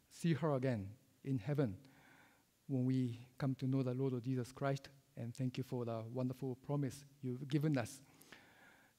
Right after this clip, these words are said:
Let us be able to, uh, look up to you right now for your glory.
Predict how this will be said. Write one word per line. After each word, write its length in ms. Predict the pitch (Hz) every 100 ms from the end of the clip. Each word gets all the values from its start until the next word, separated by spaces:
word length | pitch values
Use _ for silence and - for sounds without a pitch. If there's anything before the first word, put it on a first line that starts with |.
| -
Let 120 | 139
us 160 | 131 -
be 160 | 139
able 140 | 147 143
to, 260 | 139 127 107 - - _ _ _ _ _ - - -
uh, 40 | 131
look 200 | 131 131
up 180 | 143 -
to 100 | 151
you 220 | 143 113 - - -
right 160 | 127
now 220 | 127 123 107 - _ _ _ _ - _ _ _ _ _ _ _ _ _
for 200 | 135 127
your 100 | 120
glory. 320 | 123 123 107